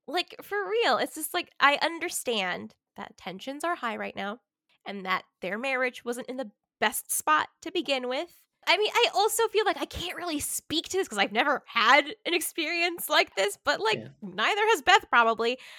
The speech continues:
Speaker 1: But I do feel like sometimes it's kind of a stretch. I'm like, "Y'all, y'all are just finding reasons to argue."
Speaker 2: Yeah.
Speaker 1: Like, at this point, it's like, I don't know if we mentioned this earlier, but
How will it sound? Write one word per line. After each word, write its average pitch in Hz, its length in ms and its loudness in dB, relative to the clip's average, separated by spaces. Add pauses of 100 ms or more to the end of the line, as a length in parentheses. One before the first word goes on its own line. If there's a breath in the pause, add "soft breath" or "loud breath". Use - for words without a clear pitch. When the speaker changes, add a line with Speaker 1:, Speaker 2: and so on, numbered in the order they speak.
(160 loud breath)
Speaker 1:
But 320 100 4
I 339 100 4
do 359 220 4
feel 320 260 2
like 254 180 2
sometimes 202 720 -2 (760)
it's - 120 2
kind 427 240 4
of 359 80 0
a 302 40 -4
stretch. - 400 -2
I'm 233 60 -2
like, 240 140 0
"Y'all, 339 120 2 (140)
y'all 302 100 0
are 349 120 2
just 349 200 -6
finding 208 420 2
reasons 185 500 -8
to - 120 -6
argue." 226 680 -4 (260)
Speaker 2:
Yeah. - 300 -8 (420)
Speaker 1:
Like, 277 200 0
at 277 100 -2
this 294 160 -4
point, 277 320 -2
it's 226 220 -6
like, 214 320 -2 (200)
I 269 80 4
don't 285 120 4
know 330 60 2
if - 40 -8
we 320 80 -6
mentioned 254 280 -6
this 202 160 -6
earlier, 214 460 -2
but 170 360 -4